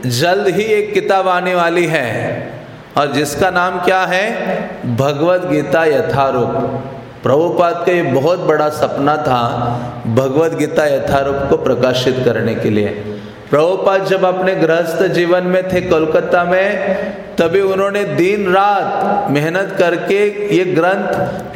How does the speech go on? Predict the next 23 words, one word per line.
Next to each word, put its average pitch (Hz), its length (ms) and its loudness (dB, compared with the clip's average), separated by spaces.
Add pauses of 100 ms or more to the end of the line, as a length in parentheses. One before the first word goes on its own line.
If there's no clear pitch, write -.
(120)
टीका 196 360 0
के 196 220 0
साथ, 165 600 0
परपट्स 156 520 0
के 185 160 2
तात्पर्यों 180 680 0
के 196 120 2
साथ 185 320 0
लिख 180 240 0
के 196 120 2
रखा 180 320 2
था। 147 540 -2 (320)
अपने 180 320 -2
हाथों 156 460 0
से 196 140 0
पन्नों 180 440 2
पर 175 240 2
इतने 190 320 0
सारे 190 280 0
पन्ने 180 340 0
हो 175 220 0
गए 151 200 2
थे। 131 260 -2